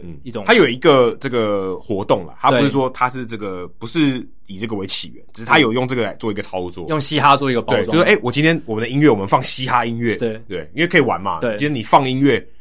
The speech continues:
Speaker 2: 你就可以选嘛。
Speaker 1: 我就觉得《Walk up song》这种东西真的非常适合摇滚乐跟嘻哈乐，就是一种带动气氛，
Speaker 2: 诶，其实，
Speaker 1: 炒热气氛。
Speaker 2: 其实说真的哦，我觉得大联盟反而蛮多是乡村音乐。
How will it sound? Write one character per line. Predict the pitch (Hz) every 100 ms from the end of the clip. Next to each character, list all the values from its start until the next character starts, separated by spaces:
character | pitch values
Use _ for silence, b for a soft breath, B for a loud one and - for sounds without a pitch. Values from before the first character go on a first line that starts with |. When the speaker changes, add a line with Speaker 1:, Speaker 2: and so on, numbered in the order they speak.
| -
Speaker 2:
你 | 117
就 | 123
可 | 151
以 |
选 | - 117 76
嘛。 | 69 - - -
Speaker 1:
我 | 123
就 | 202
觉 | 156
得 | 135 135 131 - - - - -
《Walk | 151 156
up | 165 151
song》 | 165 135
这 | 135
种 | 117
东 | 113 113
西 | 113 110
真 | 131 131
的 |
非 | 113 123
常 | 104
适 | 92 117 101
合 | 95
摇 | 101 98
滚 | 104 98 95
乐 | 104 95
跟 | 98 95 107 - -
嘻 | - 95
哈 | 95 90
乐， | 92 - -
就 | -
是 | 185 208
一 | 208
种 | 131 104
带 | - 135
动 | 151 135
气 | 156 131 113
氛， | 110
Speaker 2:
诶， | 113 127 -
其 | 156
实， |
Speaker 1:
炒 | 202
热 |
气 |
氛。 |
Speaker 2:
其 | 143
实 |
说 | 117 180 180
真 | 175 147 135
的 | 95
哦， | 73 65 - - - - -
我 | 107
觉 | 117 131
得 | -
大 | 156 117
联 | 95 90
盟 | 78 73 - - -
反 | - 92 90
而 | 95
蛮 | 110 95 98
多 | 101 98 101 -
是 | - 113 98
乡 | - 95 101
村 | 117 90
音 | 85
乐。 | 82 76